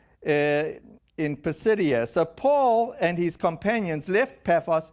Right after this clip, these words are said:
by ship for Pamphylia, landing at the port town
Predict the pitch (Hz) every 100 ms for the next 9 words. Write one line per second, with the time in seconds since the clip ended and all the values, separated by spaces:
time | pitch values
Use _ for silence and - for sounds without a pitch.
0 | - _ _ _ 156 139 156 135 - -
1 | 254 - _ 160 - 156 147 - 240 214
2 | 143 110 - 156 233 262 262 214 190 190
3 | - - 226 277 - 170 143 151